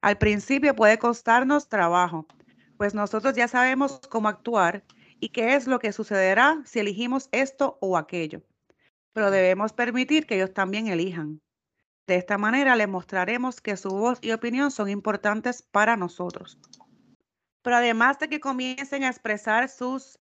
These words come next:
opiniones o preferencias, el darles oportunidad de decidir les permitirá equivocarse y así ir aprendiendo de sus errores.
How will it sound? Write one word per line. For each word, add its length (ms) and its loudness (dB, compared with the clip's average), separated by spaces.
opiniones 720 -2
o 120 0
preferencias, 920 -2
el 220 -2
darles 360 2
oportunidad 680 -2
de 120 -2
decidir 840 -4
les 260 -2
permitirá 680 0
equivocarse 1000 -2
y 140 -6
así 540 -2
ir 180 0
aprendiendo 680 -2
de 100 0
sus 220 -10
errores. 640 -6